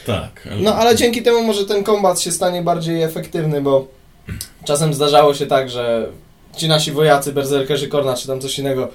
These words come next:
Speaker 2: udało im się przebić przez te wszystkie, nie wiem,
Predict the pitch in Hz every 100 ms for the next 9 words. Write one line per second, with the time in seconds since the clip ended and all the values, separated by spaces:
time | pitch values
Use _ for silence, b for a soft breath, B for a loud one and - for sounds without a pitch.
0 | B B B - 160 170 160 156 156 -
1 | 170 160 147 - 143 139 151 151 147 -
2 | 147 139 135 135 139